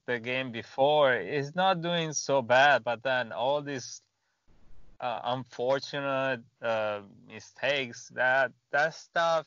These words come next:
is gonna mess up with your head. And, uh, no matter how strong you are, probably it's time for Gagliardini to,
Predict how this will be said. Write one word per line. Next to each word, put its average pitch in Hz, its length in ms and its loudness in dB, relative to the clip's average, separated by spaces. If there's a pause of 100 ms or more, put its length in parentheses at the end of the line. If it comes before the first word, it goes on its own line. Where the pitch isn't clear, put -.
is 131 140 -12
gonna 123 240 -6
mess 117 380 -6
up 113 220 -4
with 110 180 -10
your 95 180 -6
head. 101 480 0
And, 101 360 -6
uh, 92 560 -2 (360)
no 107 140 -4
matter 113 260 4
how 110 160 4
strong 123 440 0
you 107 180 -4
are, 98 280 2
probably 104 800 0 (200)
it's 104 260 -8
time 110 340 2
for 113 180 -2
Gagliardini 101 680 0
to, 95 280 -4